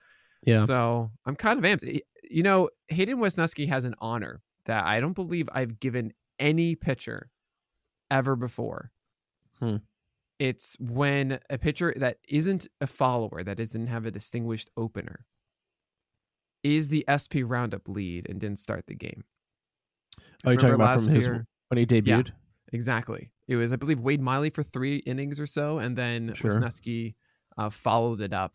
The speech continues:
Speaker 2: uh, with, with five innings to get the win. Um, so I guess it was four from Miley and five from Wisniewski. Five innings,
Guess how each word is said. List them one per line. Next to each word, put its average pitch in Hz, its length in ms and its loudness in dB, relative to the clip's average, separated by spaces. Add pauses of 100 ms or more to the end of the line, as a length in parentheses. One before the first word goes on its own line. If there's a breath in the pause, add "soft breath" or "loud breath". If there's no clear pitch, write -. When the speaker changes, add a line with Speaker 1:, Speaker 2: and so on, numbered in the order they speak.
Speaker 2:
uh, - 340 -10
with, - 320 -10 (340)
with 104 320 -10
five 104 380 -2
innings 95 300 -8
to - 80 -14
get - 160 -10
the 78 100 -10
win. 67 320 -14 (960)
Um, 95 280 -4
so 104 120 -4
I - 40 -2
guess 98 140 -4
it 92 40 -8
was - 100 -6
four 117 240 -2
from 117 260 -4
Miley 110 380 -6
and 101 120 -8
five 98 420 -2
from 107 140 -10
Wisniewski. 101 720 -10
Five 95 260 -8
innings, 92 300 -10